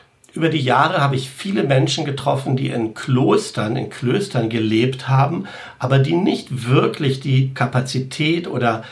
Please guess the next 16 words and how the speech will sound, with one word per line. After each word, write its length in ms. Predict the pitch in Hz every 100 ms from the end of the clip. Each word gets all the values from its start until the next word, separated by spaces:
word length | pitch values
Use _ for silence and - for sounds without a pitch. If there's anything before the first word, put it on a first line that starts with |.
| -
Fähigkeiten 920 | - - 165 165 165 - 131 120 123
für 180 | 131 139
Gemeinschaftsleben 1120 | 131 123 123 135 - 110 - 117 107 104 113 101
haben. 260 | 104 101
Sie 140 | 123 127
sind 300 | 139 143 135 - -
viel 380 | - - 180 196
zu 180 | - 156
sehr 420 | 127 135 135 -
in 80 | 127
sich 220 | 120 113
selber 400 | 131 120 120 117
gefangen. 640 | 113 - 120 104 85 82 - - - - -
Und 80 | 127
ich 100 | 131
denke, 480 | 139 - - -